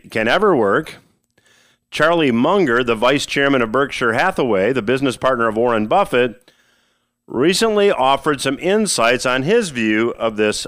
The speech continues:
idea. He said, and I quote, "Nobody knows how much of this money printing we can do. And of course, we have politicians who like and are in both parties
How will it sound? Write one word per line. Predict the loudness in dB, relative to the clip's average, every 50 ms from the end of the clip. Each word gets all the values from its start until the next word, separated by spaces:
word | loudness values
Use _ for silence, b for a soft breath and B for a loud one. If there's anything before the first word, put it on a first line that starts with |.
| -8 -6
idea. | -2 -2 -2 -2 0 0 0 2 0 0 -2 -4 -10 _ _ _ _ _ _ _ _ _ _ _ _ _ _ _ _ _ _ _ _ _ _ _ _ _ _
He | -4 0 0 0
said, | 0 2 2 4 4 4 2 2
and | 0 0 2
I | 0 0 0
quote, | 0 2 2 4 4 4 4 2 -2 _ _ _ _ _ _ _ _ -8
"Nobody | -2 0 2 2 4 4 4 4 4
knows | 4 4 4 4 4 2 2
how | 0 0
much | 0 0 0 0 0
of | -2 -2
this | -2 -2 0
money | 0 2 2 2 0
printing | 0 -2 -2 -2 -2 -2 -2 -2
we | -2 -2
can | -2 -2 -2 -2 0
do. | 0 0 0 -2 -4 -6 _ _ _ _ _ _ _ _ _ -6
And | -4 -2
of | -2 -2
course, | 0 0 0 2 0 0
we | 0 0 2
have | 2 0 0 0
politicians | 0 0 2 2 0 0 0 0 -2 0 0 0 0 0 0 0 0
who | 0 0
like | 2 2 2 2 2 0 -2 -4
and | -4 -4 -2 0
are | 0 0
in | 0 0 0
both | 0 0 0 0 0
parties | 0 2 4 4 4 2 0 0 -2 -4 -8 -12 -16